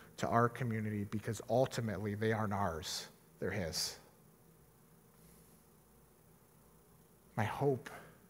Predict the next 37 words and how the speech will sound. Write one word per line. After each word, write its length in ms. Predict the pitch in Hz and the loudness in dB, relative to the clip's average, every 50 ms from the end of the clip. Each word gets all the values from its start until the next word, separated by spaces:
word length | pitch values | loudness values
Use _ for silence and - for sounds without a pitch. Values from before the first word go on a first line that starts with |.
| - - - - - - - - - - - - - - - - | -20 -20 -20 -20 -20 -20 -20 -20 -20 -20 -20 -20 -20 -16 -8 -6
is 100 | 117 - | -4 -2
this 120 | 127 117 | 0 0
starts 600 | - - - - - 120 113 113 113 - - - | 0 0 0 0 4 6 6 6 6 4 -2 -2
to 80 | - 113 | -2 -2
get 220 | 104 113 107 101 | -2 0 0 0
us 220 | 101 - - - 101 | 0 -2 -4 -4 -4
excited 480 | - - - - 101 101 98 90 92 - - - - - - - - - - - - - - - | -4 -4 -4 -2 -4 -4 -6 -8 -10 -14 -18 -20 -20 -20 -20 -20 -20 -20 -20 -20 -20 -12 -2 -2
as 120 | 127 123 | 0 2
we 120 | 127 135 127 | 2 0 0
continue 520 | - - 135 123 - - 143 143 143 139 | 0 -2 -4 -4 -2 -2 0 0 0 0
to 160 | 127 131 127 | 0 0 0
explore 520 | 120 117 - - - - 135 135 131 127 123 | 0 0 -2 -4 -6 -2 0 2 2 2 2
these 240 | 117 113 110 110 120 | 2 0 -2 0 0
next 240 | 120 117 - - | -2 -2 -2 -2
few 120 | - 139 120 | -2 -2 -2
chapters. 480 | - - 131 131 160 - 131 110 107 | 0 2 4 4 4 4 2 0 2
And 80 | 120 123 | 2 2
I'd 140 | 135 143 151 | 2 4 4
encourage 420 | 160 156 - - 156 185 214 151 | 2 2 4 4 6 6 6 6
you, 140 | 123 113 107 - - - - | 4 0 -2 -2 -8 -6 0
read 240 | - 135 156 190 202 | 6 8 10 12 12
ahead 300 | 185 120 117 160 180 185 | 12 10 10 8 8 8
in 120 | 185 170 156 | 8 6 6
your 140 | 147 147 | 6 6
Bible 540 | 143 120 131 127 147 185 208 180 165 143 139 | 6 6 6 8 12 12 12 12 12 8 8
over 280 | 143 143 139 156 160 156 - - - - | 8 8 10 10 8 8 6 -4 2 6
the 100 | 165 165 | 8 10
next 320 | 170 180 180 180 - - | 12 12 10 10 8 8
number 240 | 196 185 190 185 180 | 10 12 12 12 12
of 100 | 170 156 | 10 12
weeks 300 | 170 214 226 - - - | 10 10 10 8 4 2
to, 320 | - 160 - - - - | 2 2 2 2 0 0
to 100 | - 175 | 0 2
see 300 | 165 - - 196 202 226 | 4 6 8 8 10 10
what's 240 | 220 202 190 202 - | 12 10 10 8 6
coming. 320 | - - 196 208 214 185 160 | 4 6 6 8 8 6 8
Get 260 | 143 190 233 370 | 10 12 12 12